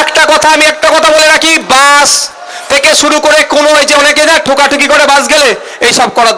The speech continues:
দরকার নেই। আমরা শান্তিপ্রিয়, গণতান্ত্রিক অধিকার অনুযায়ী আমরা ওখানে বসবো। কোনো পুলিশ প্রশাসনের সাথে আমাদের কোনো ঝগড়া লড়াই নাই। আমাদের সাথে লড়াই রাজনৈতিকভাবে, গণতান্ত্রিকভাবে ওই সমস্ত রাজনীতির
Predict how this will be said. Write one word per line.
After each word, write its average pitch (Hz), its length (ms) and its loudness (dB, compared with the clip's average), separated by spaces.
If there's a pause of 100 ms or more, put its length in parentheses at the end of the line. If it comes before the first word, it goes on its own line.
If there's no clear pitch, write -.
দরকার 196 280 0 (100)
নেই। 156 120 0 (340)
আমরা 208 200 0 (100)
শান্তিপ্রিয়, 254 600 0 (440)
গণতান্ত্রিক 262 580 0 (100)
অধিকার 277 300 0 (120)
অনুযায়ী 285 300 2 (360)
আমরা 247 260 2
ওখানে 233 260 0
বসবো। 202 260 0 (320)
কোনো 302 160 2 (120)
পুলিশ 294 320 0
প্রশাসনের 285 480 0
সাথে 285 220 0
আমাদের 262 300 2
কোনো 262 200 2
ঝগড়া 240 380 2
লড়াই 226 360 2
নাই। 202 180 2 (380)
আমাদের 269 380 2
সাথে 262 180 0 (120)
লড়াই 240 240 2 (100)
রাজনৈতিকভাবে, 202 760 0 (340)
গণতান্ত্রিকভাবে 254 840 0 (380)
ওই 247 100 2 (140)
সমস্ত 233 240 0 (140)
রাজনীতির 208 440 -2